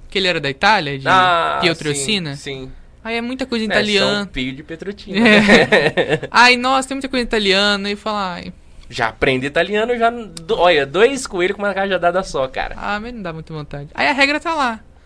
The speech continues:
Speaker 1: Porque, não sei se nessa época também as regras eram, tipo, esses papel assim, aí você tinha que ler. A regra não, tipo, a, a oração com, compla-, complementares, alguma coisa assim. Oração de
Speaker 2: Não, eu lia na, na regra, não?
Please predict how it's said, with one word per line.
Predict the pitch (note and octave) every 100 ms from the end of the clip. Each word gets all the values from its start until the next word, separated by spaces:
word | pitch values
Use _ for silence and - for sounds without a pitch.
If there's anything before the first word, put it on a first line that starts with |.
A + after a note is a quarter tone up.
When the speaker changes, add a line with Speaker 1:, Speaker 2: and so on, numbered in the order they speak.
| - - -
Speaker 1:
Porque, | - A3 G3+ G3 F#3 F3
não | -
sei | F4+
se | -
nessa | G3+ F#3+
época | F#3 F3
também | F3 E3 C#3+ C#3 - - - - -
as | D#3+ D#3+ -
regras | D3+ D3+ D3+
eram, | D3+ D3
tipo, | -
esses | - D3
papel | - D3 E3 D3+
assim, | C#3+ - D#3+ C#3+
aí |
você | C#3 C3+
tinha | C#3
que | C#3
ler. | C3 B2+ C3+ - - - - -
A |
regra | G#3 A3+ A3+
não, | G3 E3
tipo, | - D#3
a, | C#3
a | C#3+
oração | D3+ D3+ D3 D#3+ D3 C3 B2 A#2+ -
com, | - C3+ C3
compla-, | - C#3 C#3+ C#3 B2 A#2+ C3+ - - - - - - - - - -
complementares, | D3 C#3+ D3 C#3+ C#3 C3+ C3 C3
alguma | B2+ B2+
coisa | C3
assim. | C#3 C#3 - - - -
Oração | D4 D4 - A#3 A3+ G#3
de | D#3+ E3
Speaker 2:
Não, | D#3+ C#3+
eu | A#2
lia | A2 A2+
na, | B2+ E3+ B3 -
na | E4+
regra, | E4 A#2+ A2
não? | A2+ E3+ F#3